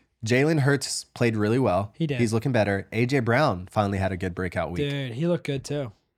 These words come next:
Speaker 1: Goddard's still off to a slow start,
Speaker 2: Yeah,
Speaker 1: so.
Speaker 2: he really is. They haven't used him much in the game plan at all.
Speaker 1: Yeah, so again, they have a lot of pieces available. I've kind of, the way I did these power rankings, especially this week, because to me, forty-niners are clear one.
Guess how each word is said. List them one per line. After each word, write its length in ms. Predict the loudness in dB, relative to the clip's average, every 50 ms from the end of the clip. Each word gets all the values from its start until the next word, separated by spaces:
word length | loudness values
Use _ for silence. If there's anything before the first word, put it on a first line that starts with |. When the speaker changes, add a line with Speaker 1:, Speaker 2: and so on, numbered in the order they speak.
| _ _ _ -16 -4 2
Speaker 1:
Goddard's 440 | 4 6 6 6 6 4 2 -2
still 280 | -6 -4 0 0 2 4
off 140 | 2 2 0
to 100 | 0 -4
a 40 | -4
slow 260 | -4 -4 -4 -6 -6 -6
start, 380 | -6 -2 -2 -2 -2 -2 -4 _ -2
Speaker 2:
Yeah, 120 | 0 0 2
Speaker 1:
so. 80 | 2 0
Speaker 2:
he 40 | 0
really 260 | -2 -2 0 0 0
is. 140 | -2 -2 -2
They 80 | -2
haven't 300 | 0 0 0 0 0 -2
used 260 | -2 0 -2 -2 -4 -4
him 140 | -4 -4
much 240 | -4 -6 -8 -8 -10
in 40 | -10
the 60 | -10
game 240 | -8 -8 -8 -8 -8
plan 240 | -10 -10 -10 -10 -8
at 60 | -8
all. 220 | -8 -8 -8 -4 0
Speaker 1:
Yeah, 220 | 2 4 4 4 4
so 320 | 2 0 0 0 0 0 -2
again, 320 | -2 0 0 2 2 2 0
they 100 | 0 2
have 160 | 2 2 2
a 40 | 2
lot 240 | 2 2 4 2 2 2
of 80 | -2
pieces 360 | -4 -6 -6 -6 -4 -4 -6 -4
available. 580 | -4 -2 -2 -2 -2 -4 -4 -6 -8 -8 -10 _ _ _ _ _ _ _ -2
I've 160 | -2 -2 0
kind 180 | 0 0 0 2
of, 180 | 0 0 -2 -6
the 180 | -6 -2 0 0
way 140 | 2 2 0
I 60 | 0
did 180 | -2 -2 -2
these 160 | -2 -2 -2 -2
power 260 | 0 2 2 2 2
rankings, 340 | 0 -2 -2 -4 -4 -4 -6
especially 380 | -8 -6 -6 -6 -4 -4 -6 -6
this 200 | -6 -6 -4 -4
week, 160 | -4 -4 -4
because 280 | -6 -6 -6 -6 -6 -4
to 100 | -4 -2
me, 260 | 0 0 0 0 -2
forty-niners 640 | -4 -4 -2 0 0 2 2 2 2 2 2 0
are 60 | -2 -6
clear 320 | -6 -4 -2 -2 0 -2
one. 420 | -2 -4 -4 -6 -6 -8 -10 -14